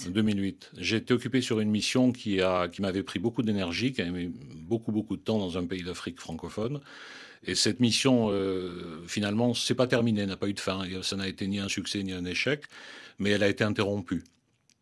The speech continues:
Et je me suis retrouvé un peu, non pas désemparé, mais désoccupé. C'est-à-dire, euh, un, un travail sur lequel j'avais investi la totalité de mon énergie pendant plusieurs, euh, plusieurs mois m'a laissé, euh, m'a laissé sans objet, avec, euh,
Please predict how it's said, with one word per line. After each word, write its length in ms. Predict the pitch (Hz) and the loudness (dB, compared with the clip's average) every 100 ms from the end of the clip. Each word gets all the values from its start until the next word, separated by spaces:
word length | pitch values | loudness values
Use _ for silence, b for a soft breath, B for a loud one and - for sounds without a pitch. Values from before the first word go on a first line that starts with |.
| _ _ - b b b b - | _ _ -20 b b b b -6
Et 200 | 98 101 | -2 0
je 100 | 90 | 0
me 60 | 107 | 2
suis 120 | - | 4
retrouvé 400 | 113 113 101 113 | 4 2 0 2
un 140 | 131 110 | 4 4
peu, 380 | 113 113 107 104 | 4 4 4 4
non 140 | 123 | 4
pas 120 | 147 | 6
désemparé, 540 | 127 117 117 120 135 175 | 6 4 4 4 4 4
mais 220 | 127 110 | 4 4
désoccupé. 560 | 117 123 131 123 110 | 4 4 2 0 0
C'est-à-dire, 480 | 101 - 95 101 98 | 0 -2 -2 0 0
euh, 360 | 95 92 90 95 | 0 0 -2 -4
un, 220 | 95 95 | -4 -4
un 80 | 101 | -2
travail 300 | 110 107 113 | 2 2 2
sur 120 | 107 | 0
lequel 240 | 92 107 | -2 -2
j'avais 220 | 95 95 95 | -2 -2 -2
investi 480 | 95 90 - 107 | -2 -4 -4 -2
la 140 | 95 87 | -2 -6
totalité 440 | - 104 92 104 | -4 -2 -2 -4
de 80 | 87 | -4
mon 160 | 92 92 | -4 -2
énergie 520 | 90 90 87 113 117 B B B B | -2 -2 -2 -4 -4 B B B B
pendant 260 | - 92 92 | -4 -2 -2
plusieurs, 440 | 85 87 101 90 | -2 0 2 2
euh, 120 | 90 82 | -2 -4
plusieurs 320 | 101 95 92 | -2 0 0
mois 240 | 104 139 | 2 2
m'a 180 | 135 98 | 2 0
laissé, 480 | 90 - 110 113 117 | 0 0 0 2 2
euh, 420 | 95 92 87 85 | 0 -2 -4 -6
m'a 120 | 82 85 | -6 -4
laissé 280 | 87 - | -2 0
sans 260 | 117 110 101 | 2 2 2
objet, 400 | 104 92 107 139 | 2 2 4 6
avec, 340 | 123 98 - | 4 2 0
euh, 160 | 101 | 0